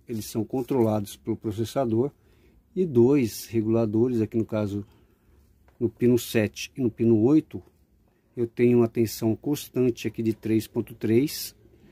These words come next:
Essa tensão aqui, ela sempre está presente com o rádio desligado ou ligado. E também no pino oito eu tenho uma tensão de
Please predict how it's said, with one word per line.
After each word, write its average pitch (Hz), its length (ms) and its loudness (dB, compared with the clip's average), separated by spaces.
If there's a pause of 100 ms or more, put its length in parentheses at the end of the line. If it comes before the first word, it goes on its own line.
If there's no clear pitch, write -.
(220)
Essa 110 220 -8
tensão 123 480 2
aqui, 123 420 -6 (640)
ela 110 200 -4
sempre - 680 0
está - 300 -6
presente 135 580 0
com 131 180 -2
o - 20 0
rádio 113 420 0
desligado 127 840 0
ou 156 260 0
ligado. 117 560 0 (460)
E 170 40 -10
também 135 300 2
no 139 80 2
pino 143 300 4
oito 131 340 2
eu 127 80 -4
tenho 131 160 -6
uma 131 60 -4
tensão 127 360 -4
de 127 240 -4